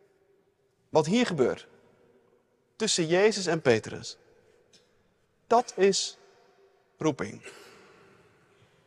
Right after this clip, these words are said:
Een moment tussen Jezus en Petrus, een vraag die gesteld wordt,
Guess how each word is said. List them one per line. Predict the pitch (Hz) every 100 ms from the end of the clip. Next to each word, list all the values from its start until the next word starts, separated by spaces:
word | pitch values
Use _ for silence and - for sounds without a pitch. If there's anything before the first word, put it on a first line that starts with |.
| _ _ _ _
Een | 139
moment | 147 196 262 294 -
tussen | 165 - 139
Jezus | 147 226 220
en | 170 143
Petrus, | 208 233 247 254 -
een | 139
vraag | 160 208 247 -
die | 180
gesteld | 147 - 233 240
wordt, | 247 269